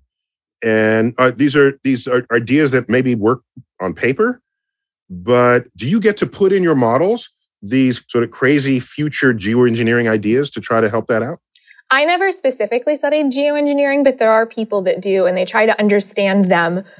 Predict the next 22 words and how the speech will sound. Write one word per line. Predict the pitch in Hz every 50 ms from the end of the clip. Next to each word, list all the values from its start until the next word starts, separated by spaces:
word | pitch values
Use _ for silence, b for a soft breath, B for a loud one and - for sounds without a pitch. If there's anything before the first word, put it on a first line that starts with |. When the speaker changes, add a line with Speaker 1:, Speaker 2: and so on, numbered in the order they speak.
| b b b
Speaker 2:
Um, | 214 185 185 196
and | 214 214
a | 220
lot | 226 240 240 254 269
of | 277 262
the | 254
ones | 247 233 220 220 226 208
that | 220 -
people | - 226 214 - 196
talk | 196 - 226 214 208 -
about | 214 202 196 196 202
are | 196 185
stratospheric | 190 180 - - - 202 196 196 202 196 - - - 214 208 208 202 - - -
aerosol | 202 208 214 220 220 - 262 262 269 269
injection, | 269 262 285 285 285 285 - 302 294 285 294 277
so | - 208 202 196 190 190 185
reflecting | 190 185 180 175 - - 220 202 - _ 233 208 202
the | 202 202
sunlight | 202 - - 202 185 190 185 185 185 185 - - -
by | 202 185
putting | 190 - - 202 196 190 -
aerosols | - 185 175 175 180 180 180 - 196 185 175 170 175 180 180 -